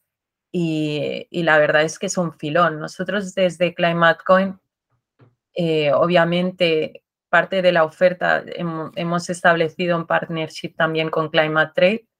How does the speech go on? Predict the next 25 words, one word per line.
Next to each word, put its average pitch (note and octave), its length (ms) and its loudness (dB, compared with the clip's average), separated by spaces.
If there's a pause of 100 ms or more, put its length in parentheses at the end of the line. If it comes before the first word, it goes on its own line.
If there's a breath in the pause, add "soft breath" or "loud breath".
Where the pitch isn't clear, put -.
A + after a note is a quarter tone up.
(680)
y, D3+ 800 -2 (200)
y, D#3+ 260 -6
digamos, E3 600 2
aprovechamos F3 1000 0
todo F3+ 200 4
el F3 80 2
expertise E3 960 -2 (500)
de, D#3 500 0 (960 soft breath)
de D#3+ 260 0
a E3+ 200 0
que, F3 340 -4
de, E3+ 460 -4
de, E3+ 240 -6
de F3 160 -2
todo F#3+ 260 10
el F#3 120 6
track F3 240 2
record E3 420 -2
de D#3 140 -8
Climate D3+ 440 -6
Trade, D#3 260 -8 (120)
que E3 80 -12
la D#3 120 -4
verdad D3+ 440 0 (120)
es, D#3+ 240 -10